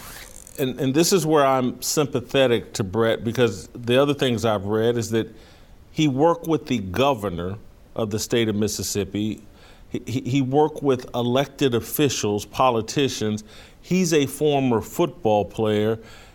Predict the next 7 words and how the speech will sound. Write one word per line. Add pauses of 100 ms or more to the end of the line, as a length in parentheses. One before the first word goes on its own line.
(420)
I
don't
know
if
it's (140)
his
expertise